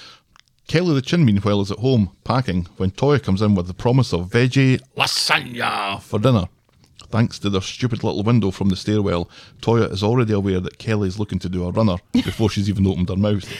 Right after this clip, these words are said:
Speaker 2: People really loved your, uh, your tweet this week about that stupid little window.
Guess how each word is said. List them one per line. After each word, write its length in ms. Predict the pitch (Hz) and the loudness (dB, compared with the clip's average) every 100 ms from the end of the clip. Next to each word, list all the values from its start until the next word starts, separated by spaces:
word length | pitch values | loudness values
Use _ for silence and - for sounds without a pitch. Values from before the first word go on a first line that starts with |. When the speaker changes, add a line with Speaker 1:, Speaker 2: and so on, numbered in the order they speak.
| - - | -16 -6
Speaker 2:
People 280 | - 349 339 | -2 0 0
really 280 | 285 294 277 | 0 0 0
loved 300 | 269 285 240 | 0 0 0
your, 240 | 214 202 | 0 0
uh, 220 | 202 190 196 | 0 0 -2
your 160 | - 202 | -4 -4
tweet 340 | 202 262 269 | -2 -2 -2
this 200 | - - | -4 -4
week 200 | 220 196 | -2 -2
about 240 | - 196 190 | -2 -2 -2
that 120 | - | -6
stupid 320 | - 226 208 202 | -6 -4 -4 -2
little 160 | 208 | 0
window. 380 | 208 226 208 190 | 0 0 0 0